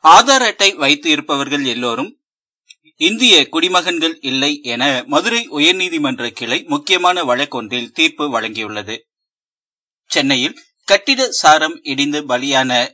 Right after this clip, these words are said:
தொழிலாளி குடும்பத்துக்கு ஐந்து லட்சம் நிதியுதவி வழங்கப்படும் என முதலமைச்சர் எடப்பாடி பழனிசாமி அவர்கள் அறிவித்துள்ளார். காவிரி ஆற்றில் அதிக நீர் திறக்கப்பட உள்ளதால் கரூர் மற்றும்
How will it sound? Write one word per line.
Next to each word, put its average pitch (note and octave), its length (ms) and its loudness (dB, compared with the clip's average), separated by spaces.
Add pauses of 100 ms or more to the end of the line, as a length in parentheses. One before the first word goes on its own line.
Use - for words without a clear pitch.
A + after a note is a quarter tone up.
(140)
தொழிலாளி D#3+ 520 2
குடும்பத்துக்கு B2 840 -6
ஐந்து G3 340 -2
லட்சம் C#3+ 460 -4
நிதியுதவி C#3+ 680 -4
வழங்கப்படும் C3 600 -4
என A2+ 300 -8
முதலமைச்சர் C3 680 -6
எடப்பாடி D3 540 -6
பழனிசாமி B2+ 540 -4
அவர்கள் G#2 300 -6
அறிவித்துள்ளார். A2+ 840 -2 (800)
காவிரி C4 520 6
ஆற்றில் E3 380 0
அதிக F3+ 360 2
நீர் D#3 400 0
திறக்கப்பட D3+ 460 -2
உள்ளதால் B2+ 500 -2
கரூர் F#3+ 340 2
மற்றும் C3+ 480 -4